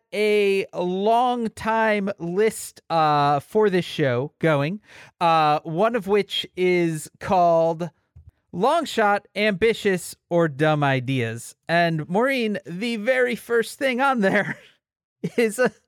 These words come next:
is an episode on a boat outside Mar-a-Lago. Now,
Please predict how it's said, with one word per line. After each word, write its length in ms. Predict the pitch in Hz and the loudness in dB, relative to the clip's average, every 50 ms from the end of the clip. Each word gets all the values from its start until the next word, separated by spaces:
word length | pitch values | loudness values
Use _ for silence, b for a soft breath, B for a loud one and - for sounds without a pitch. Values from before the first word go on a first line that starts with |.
| _ _ _ _ - | _ _ _ _ -2
is 220 | - 190 226 254 | -2 0 0 2
an 140 | 269 247 254 | 0 0 2
episode 720 | 277 285 - 226 208 - - 180 156 143 139 139 143 156 b b b b b b b b b b _ _ | 0 0 0 -2 -2 0 0 2 2 2 2 0 0 -4 b b b b b b b b b b _ _
on 260 | 170 185 202 220 233 | 0 2 2 2 2
a 60 | 233 | 0
boat 500 | 185 165 196 208 247 151 135 131 - - - _ _ _ _ _ _ _ _ _ _ _ - | 0 2 2 2 4 2 2 -2 -4 -12 -20 _ _ _ _ _ _ _ _ _ _ _ -2
outside 640 | 160 165 170 165 - - - 180 156 156 156 147 | 0 0 0 0 -2 -2 0 2 2 2 2 0
Mar-a-Lago. 840 | 147 143 139 135 135 135 135 135 131 120 113 117 107 - - - - - _ _ _ _ _ _ _ _ _ _ _ _ _ _ _ _ _ _ _ _ _ _ _ | 0 0 2 2 2 2 2 2 0 0 -2 -4 -6 -12 -14 -16 -16 -20 _ _ _ _ _ _ _ _ _ _ _ _ _ _ _ _ _ _ _ _ _ _ _
Now, 520 | - 160 170 170 165 165 165 160 156 156 | -4 -2 0 0 0 0 0 0 -2 -4